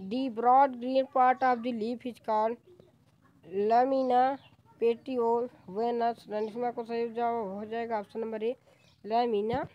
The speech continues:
lamina जो होता है ब्रॉड ग्रीन पार्ट ऑफ द लीफ होता है। अगला क्वेश्चन होगा, what is the call to main root?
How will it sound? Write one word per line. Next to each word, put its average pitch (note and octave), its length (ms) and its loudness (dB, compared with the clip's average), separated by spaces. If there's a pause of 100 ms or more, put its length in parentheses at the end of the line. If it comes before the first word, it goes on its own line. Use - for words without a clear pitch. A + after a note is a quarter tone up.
(1900)
lamina A#3+ 420 0
जो C4 100 -2
होता B3 180 -2
है C4+ 140 -2
ब्रॉड A3+ 300 -2
ग्रीन A3+ 320 0
पार्ट A3+ 260 0
ऑफ A3 140 2
द G#3 100 -6 (100)
लीफ G#3+ 260 -6
होता G3 300 -8
है। F#3+ 160 -8 (1600)
अगला A3 200 -6
क्वेश्चन A3+ 240 -6
होगा, A3+ 260 -6
what A#3 220 -2
is C4+ 160 -6
the B3 140 -8
call B3 280 0 (100)
to A#3+ 180 -6
main A#3 280 0
root? G3+ 320 -10